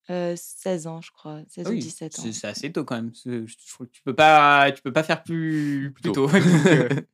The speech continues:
Speaker 1: Ah oui, bah, c'était pour gagner des sous, euh, le plus rapidement possible, où tu bosses trois semaines et que t'es payé quatre cents euros et
Speaker 3: C'était le
Speaker 1: que
Speaker 3: foyer qui
Speaker 1: j'étais
Speaker 3: vous conseillait de faire ça ?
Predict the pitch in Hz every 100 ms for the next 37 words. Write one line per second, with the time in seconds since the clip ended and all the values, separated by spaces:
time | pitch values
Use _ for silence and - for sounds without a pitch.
0 | _ _ _ _ - 202 202 185 - 175
1 | 185 180 185 185 180 170 - 202 196 175
2 | 170 - 170 - 180 175 175 - 220 196
3 | - 165 175 - 175 170 185 196 165 156
4 | 165 165 165 - 165 160 160 208 180 190
5 | 151 117 123 101 95 90 104 - 95 104
6 | -